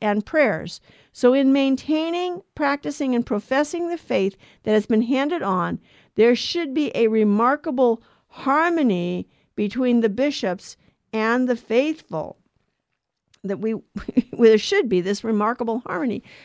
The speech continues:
because we all believe the same thing. We all hold to the same thing.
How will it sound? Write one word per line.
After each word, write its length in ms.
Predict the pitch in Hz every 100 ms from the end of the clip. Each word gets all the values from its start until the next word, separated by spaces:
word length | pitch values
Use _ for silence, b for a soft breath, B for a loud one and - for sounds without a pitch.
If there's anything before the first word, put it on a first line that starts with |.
| B
because 320 | - 240 262 262
we 100 | 254
all 220 | 226 262
believe 500 | 226 220 277 285 226
the 100 | 214
same 320 | - 208 202
thing. 300 | 311 277 170
We 100 | 185
all 320 | 202 208 208 b b b _
hold 440 | 294 302 294 262
to 100 | 220
the 120 | 180
same 340 | - 185 175 190
thing. 400 | 302 262 160